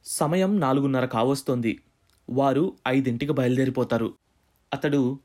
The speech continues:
పరుగు వేగం పెంచాడు. ఊపిరి అందటం లేదు. ప్లాట్‌ఫామ్ అటువైపు దూకి రైలు కట్ట వైపే పరిగెత్తసాగాడు. పట్టాల పక్కనే ఉన్న కంకర్రాళ్ళ వల్ల కాళ్ళలో రక్తం కారుతోంది.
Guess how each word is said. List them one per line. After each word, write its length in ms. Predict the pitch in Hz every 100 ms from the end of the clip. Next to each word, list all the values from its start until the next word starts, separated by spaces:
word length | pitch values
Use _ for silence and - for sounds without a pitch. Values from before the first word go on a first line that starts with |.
| -
పరుగు 240 | 131 147 160
వేగం 320 | 127 131 151
పెంచాడు. 480 | 143 131 135 120 107 - _ _ _ _ _ -
ఊపిరి 300 | 165 180 190
అందటం 320 | 127 143 156
లేదు. 340 | 147 131 120 - _ _ _ _ _ _
ప్లాట్‌ఫామ్ 480 | 127 117 147 190 180 -
అటువైపు 380 | 170 156 156 156
దూకి 500 | 139 143 190 220 180 _ _ _ -
రైలు 320 | 113 120 196
కట్ట 220 | 208 -
వైపే 320 | 175 147 151
పరిగెత్తసాగాడు. 1000 | 220 - 131 139 175 170 156 131 123 110 - _ _ _ -
పట్టాల 340 | 175 - 262
పక్కనే 400 | 262 - - 214
ఉన్న 220 | 214 202
కంకర్రాళ్ళ 580 | 208 143 147 180 170 156
వల్ల 440 | 139 131 151 220 185 _ _ 151
కాళ్ళలో 360 | 143 180 165
రక్తం 400 | 175 120 - 180
కారుతోంది. 580 | 165 135 131 127 117 -